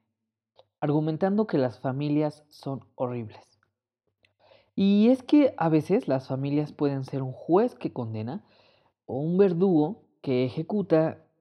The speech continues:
o en el peor de los casos, una sociedad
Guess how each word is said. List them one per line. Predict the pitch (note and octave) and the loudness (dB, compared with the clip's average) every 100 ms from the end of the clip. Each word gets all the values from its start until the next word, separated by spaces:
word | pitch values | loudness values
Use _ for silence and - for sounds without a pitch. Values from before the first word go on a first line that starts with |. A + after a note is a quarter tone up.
| _ _ _ _ _ _ _ | _ _ _ _ _ _ _
o | D#3 D3 C#3 C3+ | -8 -4 -2 -2
en | B2+ | -2
el | C3 | -4
peor | C3+ D#3 | 2 4
de | D3+ | 4
los | C#3 | 0
casos, | - D#3 C#3+ D#3+ D#3+ - _ _ _ _ _ | -2 -4 -2 -4 -6 -12 _ _ _ _ _
una | D#3 D3+ D3+ D3 D3+ D3 | 2 4 4 0 -2 -4
sociedad | C3 - A#2 B2+ A#2+ - | -8 -6 0 2 0 -6